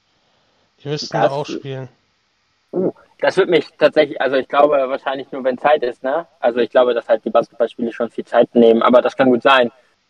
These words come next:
Speaker 2: Ähm, nee, aber, ähm, es
Speaker 1: Naja,
Speaker 2: ist
Speaker 1: ist ja
Speaker 2: halt
Speaker 1: bei den Knicks und bei den Rangers genauso, die teilen sich ja auch die
Speaker 2: Ja,
Speaker 1: Arena, ne?
Speaker 2: aber keine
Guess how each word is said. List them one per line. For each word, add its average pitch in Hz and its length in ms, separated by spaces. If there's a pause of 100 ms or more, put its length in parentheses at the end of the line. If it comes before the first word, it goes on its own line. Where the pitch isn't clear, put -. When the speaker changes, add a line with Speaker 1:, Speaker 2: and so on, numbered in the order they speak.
(220)
Speaker 2:
Ähm, 123 340 (260)
nee, 180 320
aber, 120 480
ähm, 120 320
es - 60
Speaker 1:
Naja, 151 280
Speaker 2:
ist 147 80
Speaker 1:
ist - 60
ja 156 40
Speaker 2:
halt 143 80
Speaker 1:
bei 143 120
den 139 160
Knicks 151 300
und 151 160
bei 143 360
den 139 220
Rangers 143 400
genauso, 147 440
die 123 120
teilen 135 300
sich - 120
ja 127 80
auch 156 120
die - 120
Speaker 2:
Ja, 135 80
Speaker 1:
Arena, 127 360
ne? 135 180
Speaker 2:
aber 120 240
keine - 200